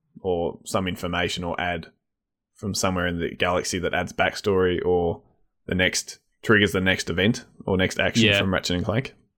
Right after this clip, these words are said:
Speaker 2: Yeah.
Speaker 1: So they're, they're a very important, uh, plot device.
Speaker 2: They are, yeah. And we should add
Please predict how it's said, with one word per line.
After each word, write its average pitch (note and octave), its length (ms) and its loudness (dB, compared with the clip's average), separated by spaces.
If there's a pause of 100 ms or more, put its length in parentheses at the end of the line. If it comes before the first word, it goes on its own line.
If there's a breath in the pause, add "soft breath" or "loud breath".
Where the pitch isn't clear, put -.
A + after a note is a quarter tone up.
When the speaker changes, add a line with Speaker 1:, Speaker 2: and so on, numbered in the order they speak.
(280)
Speaker 2:
Yeah. G#2+ 260 2 (320)
Speaker 1:
So F#2 200 2
they're, A2+ 220 8
they're A#2+ 180 10
a - 20 4
very G#2+ 340 8
important, F#2+ 640 0
uh, D#2+ 320 0 (1080 soft breath)
plot - 200 4
device. D#2 420 -2 (680)
Speaker 2:
They A2 140 2
are, A2 220 2 (140)
yeah. A2 220 4 (580)
And D3+ 120 6
we C#3 80 6
should F#3 200 6
add B2 320 4